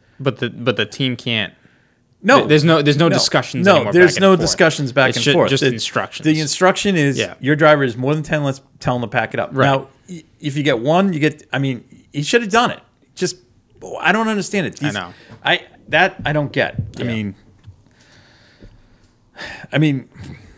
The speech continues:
Speaker 2: look, Lewis kinda dragged it a little bit when he was behind it. You know,
Speaker 1: Oh,
Speaker 2: that,
Speaker 1: yeah.
Speaker 2: that's why Max would sneak up on him.
Speaker 1: Right.
Speaker 2: Because Max, you know, was like, "Yeah, you gotta keep up with the pace car."
Speaker 1: Right,
Speaker 2: Or a
Speaker 1: but
Speaker 2: safety, sorry, safety car.
Speaker 1: I, and,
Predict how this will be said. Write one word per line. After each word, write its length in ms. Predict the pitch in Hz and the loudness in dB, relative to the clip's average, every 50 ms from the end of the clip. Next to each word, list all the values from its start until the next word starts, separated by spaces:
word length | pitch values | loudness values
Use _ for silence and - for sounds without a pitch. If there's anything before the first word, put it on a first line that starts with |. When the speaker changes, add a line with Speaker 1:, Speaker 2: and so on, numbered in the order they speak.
| _ _ _ - - | _ _ _ -10 -4
Speaker 2:
look, 260 | 151 175 - - - | -2 -2 -2 -4 -6
Lewis 340 | 101 120 135 151 151 - - | -6 -4 -2 -2 -2 -4 -4
kinda 240 | - 156 139 135 | -2 -2 0 0
dragged 340 | 120 101 117 113 110 110 98 | 0 0 0 0 0 0 -2
it 80 | 104 95 | -4 -4
a 60 | 98 | -4
little 220 | 95 95 92 92 | -4 -4 -4 -4
bit 160 | 87 95 92 82 | -4 -4 -6 -6
when 100 | 85 92 | -6 -6
he 140 | 104 120 117 | -6 -4 -4
was 140 | 113 113 110 | -4 -4 -6
behind 360 | - 107 104 107 98 98 95 | -6 -6 -4 -2 -2 -2 -2
it. 180 | 92 87 - | -4 -6 -6
You 60 | 107 101 | -2 0
know, 60 | 104 | 2
Speaker 1:
Oh, 40 | 147 | 4
Speaker 2:
that, 120 | 131 170 | 4 4
Speaker 1:
yeah. 140 | 147 131 107 | 4 4 4
Speaker 2:
that's 240 | 92 196 247 240 - | 4 2 2 2 4
why 140 | 302 302 247 | 4 4 4
Max 520 | 202 170 165 180 196 190 175 - - - | 4 4 4 4 4 4 2 -2 -8 -8
would 400 | 147 139 139 127 101 - - - | -4 -2 -2 -2 -2 -4 -14 -14
sneak 460 | - - - - - 165 180 170 180 | -10 -8 -6 -6 -4 -2 -2 -2 2
up 240 | 175 170 175 170 - | 2 2 2 2 0
on 220 | 113 95 85 78 69 | -4 -4 -4 -6 -10
him. 120 | 67 - - - | -12 -18 -20 -8
Speaker 1:
Right. 180 | - 143 143 123 | -2 2 2 4
Speaker 2:
Because 180 | 104 143 131 120 | 4 2 0 2
Max, 440 | 156 185 233 - - - - - - _ _ - | 0 0 0 0 -2 -8 -12 -12 -16 _ _ -6
you 100 | 170 156 | -4 -2
know, 160 | 143 135 127 117 | -2 -2 -2 -2
was 260 | 117 113 104 - 117 | -4 -6 -6 -6 -6
like, 240 | 120 110 98 87 - - _ | -6 -6 -6 -8 -10 -20 _
"Yeah, 240 | - 85 82 82 85 | -18 -14 -12 -10 -8
you 220 | 90 90 104 131 139 | -8 -8 -8 -4 -2
gotta 160 | 185 - - | -2 -2 -2
keep 200 | - - - - | -2 -6 -4 -4
up 100 | 185 - | -4 -4
with 60 | - | -4
the 60 | 123 | -8
pace 240 | - - 185 202 196 | -4 -2 -2 -2 -4
car." 220 | - - - - - | -6 -12 -12 -12 -10
Speaker 1:
Right, 220 | 214 214 190 - - - - | -6 -4 -4 -4 -6 -8 -6
Speaker 2:
Or 60 | - | -4
a 40 | 127 | -2
Speaker 1:
but 60 | 120 | 2
Speaker 2:
safety, 300 | 208 208 160 143 - - - | 2 2 2 0 -4 -8 -10
sorry, 240 | - 120 95 82 - - - - - | -8 -6 -6 -8 -8 -10 -12 -12 -14
safety 340 | - - - - - - - | -20 -20 -20 -20 -20 -20 -20
car. 140 | _ - _ _ - _ _ _ _ - | _ -20 _ _ -20 _ _ _ _ -18
Speaker 1:
I, 60 | 165 - - - 110 - - | -18 -18 -16 -16 -18 -12 -6
and, 340 | - 196 190 175 160 143 131 | -4 -2 -2 -2 -2 -6 -10